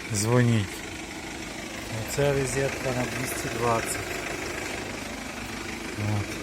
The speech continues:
Я не дуже розбираюся в цих машинах. Ну, немає, їх там не буває, я не, в мене спеціалізація така, що попало, то отак попала така,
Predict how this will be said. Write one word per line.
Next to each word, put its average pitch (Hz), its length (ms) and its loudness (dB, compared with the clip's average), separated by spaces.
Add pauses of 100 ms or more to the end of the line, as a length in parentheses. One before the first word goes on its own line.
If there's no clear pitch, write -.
(1700)
Я 123 320 10 (300)
не 131 80 6
дуже 120 380 8
розбираюся 127 680 8
в 107 40 2
цих 107 260 0
машинах. 104 440 0 (760)
Ну, 185 160 0
немає, 175 360 2
їх 139 100 2 (100)
там 123 160 2
не 120 80 6
буває, 113 460 6
я 110 160 6
не, 107 140 4 (500)
в 131 40 8
мене 131 260 10
спеціалізація 123 960 6
така, 104 240 0
що 135 140 6
попало, 127 540 8
то 101 120 2 (800)
отак 127 240 6
попала 135 440 6
така, 101 300 -2